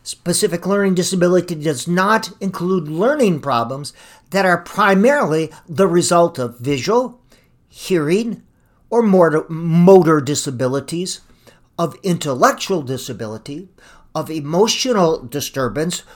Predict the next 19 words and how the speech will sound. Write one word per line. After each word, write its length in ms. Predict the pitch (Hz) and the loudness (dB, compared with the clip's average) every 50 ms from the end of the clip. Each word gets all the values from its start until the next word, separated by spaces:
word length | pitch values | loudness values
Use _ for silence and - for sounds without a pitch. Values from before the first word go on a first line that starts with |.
| - _ _ _ | -20 _ _ _
or 440 | - 190 196 196 202 190 196 - - _ _ | 2 4 4 6 4 4 0 -4 -14 _ _
of 280 | 180 190 190 - - - _ _ _ _ _ | 0 0 0 0 -4 -14 _ _ _ _ _
environmental, 1160 | 160 170 175 170 156 147 160 185 185 185 180 175 170 160 156 151 143 - 175 170 165 - - _ _ _ | -6 -4 -2 -2 -2 2 2 4 4 4 4 2 2 0 -2 -4 -4 -4 -6 -6 -6 -6 -12 _ _ _
cultural, 680 | - - - - 156 143 - - - 160 165 160 156 - - _ _ - | -18 -14 -10 -8 -8 -8 -8 -8 -8 -8 -8 -10 -10 -16 -20 _ _ -6
or 240 | 151 170 - - - | -6 -6 -6 -8 -12
economic 840 | - 127 120 - 160 135 123 127 123 127 135 139 139 - - 117 104 | -16 -16 -14 -14 -12 -10 -8 -6 -6 -6 -6 -8 -10 -12 -14 -16 -12
disadvantage, 960 | - 131 123 - - 131 107 92 110 131 120 120 120 - 139 - - - - - _ - - - _ _ | -10 -8 -8 -8 -8 -10 -10 -10 -8 -8 -8 -8 -8 -10 -14 -16 -16 -18 -20 -20 _ -20 -20 -20 _ _
of 180 | 185 190 180 175 - - | -2 -2 -2 -2 -4 -4
emotional 840 | 196 185 175 170 180 214 226 214 175 - - - 196 185 180 175 170 | -2 0 2 2 6 6 6 4 4 -2 -2 0 0 0 0 -2 -2
disturbance, 720 | 175 175 160 - - - 190 170 123 135 131 - - - - - _ _ _ _ | -2 -4 -4 -4 -4 -2 -2 -2 -2 -4 -8 -10 -14 -18 -18 -20 _ _ _ _
whatever 520 | _ 123 135 135 - 147 139 - 120 143 147 | _ -14 -14 -12 -12 -14 -14 -12 -10 -12 -10
that 240 | - 143 131 139 151 | -10 -8 -8 -6 -4
is. 220 | 160 151 139 120 | -4 -4 -4 -6
But 200 | 117 - - - | -8 -10 -8 -4
notice 320 | 156 170 190 190 170 - | -2 -2 -2 0 -2 -2
how 140 | 175 175 165 | -2 -2 -2
emotional 640 | - 165 156 147 156 165 170 - - - 160 156 143 | -2 -4 -6 -4 -4 -4 -4 -4 -6 -8 -6 -8 -8
behavior 840 | 127 - 160 151 131 131 139 147 156 180 202 185 156 160 156 151 131 | -8 -6 -6 -6 -6 -8 -8 -2 -2 -2 -2 -2 -4 -4 -4 -4 -2
disorders 600 | 117 143 131 - - 139 131 127 123 120 - | -4 -6 -6 -6 -6 -6 -6 -6 -6 -8 -10